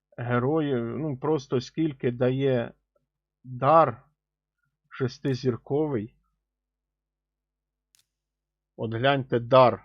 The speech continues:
добавляє п'ять п'ятсот Х П, шістсот атаки, чотириста п'ятдесят захисту, десять швидкості, критичну шкоду тридцять відсотків,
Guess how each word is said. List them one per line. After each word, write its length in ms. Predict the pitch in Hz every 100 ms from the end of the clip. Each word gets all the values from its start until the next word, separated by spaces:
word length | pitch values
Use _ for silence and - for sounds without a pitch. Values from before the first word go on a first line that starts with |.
| _
добавляє 960 | - 117 127 127 131 127 143 131 107 101 - _ _ _ _ _ _
п'ять 280 | - 143 139
п'ятсот 460 | - 127 - 143 131
Х 200 | - 131
П, 400 | - 143 139 131 _ _
шістсот 600 | - - 123 - 156 135
атаки, 600 | 135 123 147 151 - 107 104 _ _ _ _ _ _
чотириста 680 | - 123 - 151 143 - 135
п'ятдесят 580 | 131 139 131 - 135 113
захисту, 800 | 127 156 - 107 - - 110 -
десять 520 | - 123 147 135 135
швидкості, 1040 | 123 - 123 156 156 - 107 - - 117 - _ _ _ _ _ _
критичну 640 | 120 135 156 143 - 151
шкоду 500 | - - 160 160 143
тридцять 540 | - 135 131 - 120
відсотків, 720 | 131 123 - 120 110 _ 117